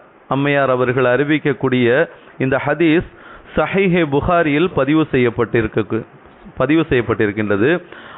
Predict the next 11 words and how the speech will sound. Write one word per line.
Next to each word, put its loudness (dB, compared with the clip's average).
அபூபக்கர் 0
சித்திக் -2
ரலியல்லாஹு 0
தஆலா 2
அன்ஹு -2
அவர்களிடம் 0
ஒரு 2
அடிமை 0
உணவுப் 2
பொருள் 2
ஏதாவது 2